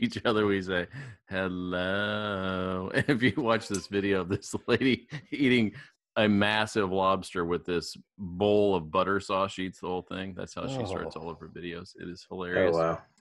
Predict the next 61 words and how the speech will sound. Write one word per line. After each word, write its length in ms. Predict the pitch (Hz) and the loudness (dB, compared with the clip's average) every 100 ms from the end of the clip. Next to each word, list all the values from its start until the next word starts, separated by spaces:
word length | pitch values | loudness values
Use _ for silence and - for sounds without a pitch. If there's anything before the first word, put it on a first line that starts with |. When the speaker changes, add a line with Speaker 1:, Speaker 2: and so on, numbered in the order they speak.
| - | -2
Speaker 1:
and 100 | 82 | 0
Speaker 3:
Okay. 40 | 85 | 2
Speaker 1:
disgusting 500 | 92 85 87 87 85 | 2 0 -2 -8 -10
at 120 | - | -10
the 80 | 90 | -14
same 240 | - 82 | -14 -14
time. 180 | - - _ _ _ _ _ _ _ - | -16 -18 _ _ _ _ _ _ _ -12
Speaker 3:
Yeah, 120 | - - | -8 -6
I 40 | |
bet. 300 | - - - - - - - - | -4 -2 -4 -8 -18 -20 -20 -16
Speaker 1:
I 60 | - | -2
Speaker 2:
You 120 | 170 | 4
know, 100 | 196 | 6
Speaker 1:
know. 60 | 147 | 8
Speaker 2:
in 60 | |
early 260 | 127 139 131 | 8 8 8
New 200 | 117 117 | 8 6
England, 320 | 135 113 104 | 6 4 4
they 80 | 101 | 2
thought 240 | - 101 | 2 0
lobster 420 | 101 98 113 - 90 | 0 -2 -2 -6 -10
was 140 | 90 | -10
crap, 460 | - - 107 107 - _ _ _ _ - | -8 -2 0 0 -4 _ _ _ _ -6
you 140 | 110 | -2
know, 160 | 98 95 | -2 -2
and 120 | 92 | 0
nobody 300 | 104 98 90 | 0 2 0
would 140 | 85 | -2
eat 160 | 101 90 | -4 -4
it. 120 | 82 | -6
It 140 | 78 | -8
was 100 | - | -12
kinda 240 | - 101 95 | -8 -6 -4
like 220 | 90 - | -6 -6
eating 300 | 92 87 85 _ - | -8 -8 -12 _ -10
trash 460 | - 101 107 92 107 | -2 0 0 0 0
out 80 | |
of 60 | 101 | 0
the 160 | 107 98 | 2 2
<laughs> 120 | 101 | 0
ocean. 480 | 123 110 98 135 113 | -2 -4 -2 -4 -2
Now 120 | 120 | -4
it's 120 | 113 - | -4 0
somehow 340 | 123 107 95 | 0 0 -4
Speaker 1:
Yeah. 140 | 95 92 | -4 -2
Speaker 2:
become 200 | 104 95 | -2 -2
this 200 | 92 - - - - - | -4 -10 -18 -20 -10 0
delicacy. 440 | 101 104 101 90 | 0 2 0 2
Speaker 3:
Yeah. 60 | 87 | 2
Speaker 2:
I 40 | |
was 100 | 87 | 0
just 180 | 98 - | -4 -2
reading 200 | 101 95 | 0 0
about 200 | 82 85 | -4 -6
that 220 | 90 80 82 | -8 -10 -8
recently. 460 | 87 - - 92 | -10 -10 -12 -12
So 260 | - 85 87 | -8 -10 -8
Speaker 1:
Yeah, 260 | 98 123 180 | -2 -2 0
they 140 | 110 | 0
were 100 | 98 | 0
like 260 | 95 95 | 2 0